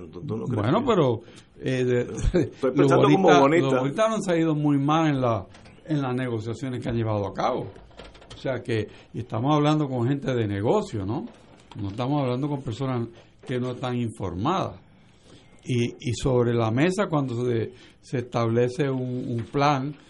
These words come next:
Speaker 2: pues se tienen los demás problemas al frente. O sea, yo no, yo no puedo pensar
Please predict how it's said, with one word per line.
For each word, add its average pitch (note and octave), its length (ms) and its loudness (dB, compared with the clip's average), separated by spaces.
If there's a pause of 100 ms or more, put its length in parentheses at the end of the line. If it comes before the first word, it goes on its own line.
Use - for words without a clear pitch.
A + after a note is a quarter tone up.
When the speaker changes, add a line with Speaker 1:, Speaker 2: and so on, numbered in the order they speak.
(260)
Speaker 2:
pues A2 180 -4
se A#2+ 100 -2
tienen A#2 260 -2
los A#2+ 120 -2
demás A2+ 320 -2
problemas G#2+ 500 -4
al D#2+ 80 -8
frente. - 520 -8 (460)
O - 20 -20
sea, A#2 200 -4
yo G#2 240 -2
no, B2 320 0 (460)
yo G#2+ 360 -2
no B2+ 340 -2
puedo C3 440 0
pensar C#3 560 -2